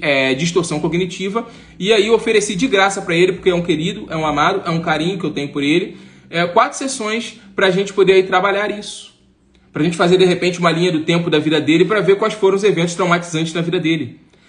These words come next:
Pra gente poder detectar essa causa, que pode ser várias coisas. Porque o objetivo aqui não é reconduzir ele, né, pra uma seita que supostamente, né, não tem seita nenhuma.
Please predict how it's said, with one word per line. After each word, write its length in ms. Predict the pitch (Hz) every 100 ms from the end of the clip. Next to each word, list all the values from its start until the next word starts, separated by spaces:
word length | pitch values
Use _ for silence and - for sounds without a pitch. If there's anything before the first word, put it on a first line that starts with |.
| -
Pra 80 |
gente 140 | 170 165
poder 140 | 196
detectar 540 | 202 - 233 - - 240
essa 200 | 240 262
causa, 380 | 269 277 247
que 40 | -
pode 220 | 233 226
ser 80 | 233
várias 240 | 220 240
coisas. 460 | - 233 190 120 - _ _ _ _ _ _ _ _
Porque 180 | 180 170
o 40 |
objetivo 340 | 220 214 - 202
aqui 240 | - 247
não 140 | 240
é 100 | 254 262
reconduzir 720 | - 254 262 240 214 180 175
ele, 460 | 190 175 190 196 - - _ -
né, 100 | 165
pra 140 | 170
uma 160 | 175 170
seita 340 | - 180 185
que 80 | 165
supostamente, 600 | - 160 156 151 156 156
né, 140 | 151 147
não 280 | 147 143
tem 180 | 135 160
seita 300 | - 156 156
nenhuma. 300 | 147 123 101